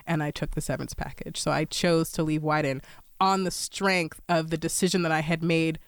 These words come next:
a month earlier that I was gonna go one hundred percent. And I knew that that was the universe,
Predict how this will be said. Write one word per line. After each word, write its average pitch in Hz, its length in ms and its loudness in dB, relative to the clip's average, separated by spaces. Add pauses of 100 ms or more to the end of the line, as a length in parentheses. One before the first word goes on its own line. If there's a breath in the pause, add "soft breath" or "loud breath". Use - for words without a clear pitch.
(560 soft breath)
a 165 100 4
month 175 380 4
earlier 185 420 2
that 160 140 0
I 160 60 4
was 165 100 2
gonna 165 160 0
go 151 140 2
one 147 180 2
hundred 185 320 0
percent. 165 340 -2
And 160 120 -4
I 165 80 0
knew 185 260 4
that 180 180 2
that 165 160 0
was 170 140 -4
the 170 100 0
universe, 160 540 0